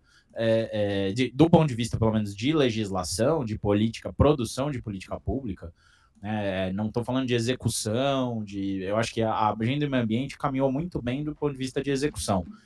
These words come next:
né? O desmatamento já caiu, já tem uma série de iniciativas que tão rolando,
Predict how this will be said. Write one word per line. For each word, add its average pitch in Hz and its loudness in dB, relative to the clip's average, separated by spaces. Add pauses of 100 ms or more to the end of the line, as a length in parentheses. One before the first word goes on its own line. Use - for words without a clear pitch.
(140)
né? 104 -2
O 98 -2
desmatamento 101 -4
já 135 0
caiu, 123 0
já 107 -4
tem 120 -2
uma 113 0
série 135 4
de 135 -4
iniciativas 117 -2
que - -16
tão 101 -4
rolando, 117 2